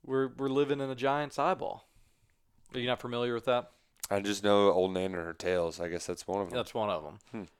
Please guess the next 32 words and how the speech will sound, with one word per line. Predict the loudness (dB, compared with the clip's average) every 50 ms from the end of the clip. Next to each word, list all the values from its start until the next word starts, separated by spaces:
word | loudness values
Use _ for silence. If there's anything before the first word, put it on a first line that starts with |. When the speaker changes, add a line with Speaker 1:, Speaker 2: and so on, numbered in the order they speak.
| _ _ _ -4
Speaker 1:
But | 0
that'd | 0 2 2
be | 2
hilarious | 2 2 2 2 2 2 0 -2 -2 -4 -6 -10 -12
if | -10
they | -6 -6 -6
just, | -6 -8 -10 -10 -12 -14 -16 -18 -20 -20 _ -20 _ _ _ _ _ _ _ _ -6 -4
or | -2 -2 -2
it | -2
was | -4 -6
just | -8 -10 -10
a | -12
dream, | -10 -8 -6 -4 -4 -4 -4 -2 -2
or | 0 0
it | 0
was | 2 4
all | 2 2
Bran's | 2 2 0 0 0 0 -2 -4 -8
dream. | -6 -6 -4 -4 -4 -4
He | -2
wakes | 0 0 0 0 -2 -4
up | -2 -2
on | -2 -4
his | -4 -6
bed | -6 -2 0 0 0 0 0
and | -2 -6 -8
he's | -10 -12
still, | -14 -10 -6 -4 -4 -2
like, | -2 -4 -4 -6 _ _ _ _
seven | -6 -2 -2 -2 -2 -2
years | -6 -8 -6 -4
old. | -4 -2 -2 -2 -4 -6